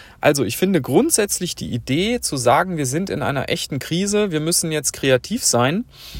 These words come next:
und dann zu sagen, wir machen das eben nicht im Büro, wo man, äh, ständig abgelenkt wird, wo man, ähm, in seiner gewohnten Umgebung ist und dann natürlich auch so die gewohnten Denkmuster ganz schnell wieder einnimmt, finde ich das, äh, gar nicht so schlecht. Und das ist auch arbeitspsychologisch durchaus belegt,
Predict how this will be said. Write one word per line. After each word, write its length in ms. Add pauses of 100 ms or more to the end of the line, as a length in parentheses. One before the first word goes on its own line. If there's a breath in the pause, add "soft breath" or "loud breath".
(140 loud breath)
und 140
dann 160
zu 100
sagen, 320
wir 100
machen 280
das 140
eben 180
nicht 260
im 100
Büro, 420 (260)
wo 100
man, 300
äh, 320 (540)
ständig 440
abgelenkt 540
wird, 340 (320 loud breath)
wo 160
man, 400
ähm, 560 (520 loud breath)
in 200
seiner 240
gewohnten 460
Umgebung 500
ist 200
und 160
dann 100
natürlich 440
auch 140
so 100
die 140
gewohnten 480
Denkmuster 640
ganz 200
schnell 300
wieder 180
einnimmt, 480 (340 loud breath)
finde 280
ich 100
das, 300
äh, 320
gar 160
nicht 120
so 120
schlecht. 400
Und 80
das 140
ist 140
auch 140
arbeitspsychologisch 1040
durchaus 420
belegt, 480